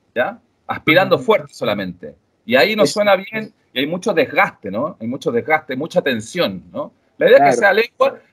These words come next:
Speaker 1: lengua y, y estómago, ¿no?
Speaker 2: Claro,
Speaker 1: Estómago,
Speaker 2: claro.
Speaker 1: diafragma.
Speaker 2: Claro, claro. Y, y el, el revés del bending se, se llama overblowing.
Speaker 1: Eh,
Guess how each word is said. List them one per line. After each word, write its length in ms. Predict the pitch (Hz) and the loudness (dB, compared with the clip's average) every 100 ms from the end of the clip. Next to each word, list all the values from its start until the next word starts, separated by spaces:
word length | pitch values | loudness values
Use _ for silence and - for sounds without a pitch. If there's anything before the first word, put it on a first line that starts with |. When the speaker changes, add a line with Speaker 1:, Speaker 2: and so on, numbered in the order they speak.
| - | 0
Speaker 1:
lengua 680 | 196 254 220 180 202 254 | 4 4 4 2 4 4
y, 260 | 190 185 - | 0 -10 -12
y 180 | - 160 | -8 -4
estómago, 600 | 156 - - 113 90 90 | -4 0 0 0 -4 -6
¿no? 240 | 110 220 - _ _ _ _ - | -6 -6 -8 _ _ _ _ 2
Speaker 2:
Claro, 280 | 156 127 117 | 6 6 4
Speaker 1:
Estómago, 40 | |
Speaker 2:
claro. 280 | 143 147 117 - | 4 4 4 -2
Speaker 1:
diafragma. 640 | 131 - - 131 123 - | -10 -8 -4 0 0 -2
Speaker 2:
Claro, 20 | 120 | -12
claro. 140 | 117 - _ _ _ | -12 -14 _ _ _
Y, 300 | 160 220 220 - | 4 6 6 2
y 260 | 226 247 | 4 6
el, 240 | 254 254 247 | 4 2 4
el 300 | 247 254 254 | 6 6 6
revés 640 | 254 220 254 190 - - 127 113 - _ | 4 6 4 4 0 0 2 2 -6 _
del 380 | 151 196 202 196 | 0 2 4 2
bending 840 | 170 220 180 147 131 123 123 113 _ | 4 4 4 2 0 2 2 0 _
se, 240 | _ - - | _ -14 -12
se 220 | - 165 | 4 6
llama 300 | 214 247 247 | 6 6 6
overblowing. 920 | 240 254 247 185 330 247 147 127 117 | 6 8 6 6 6 6 4 2 4
Speaker 1:
Eh, 220 | 120 127 | 4 4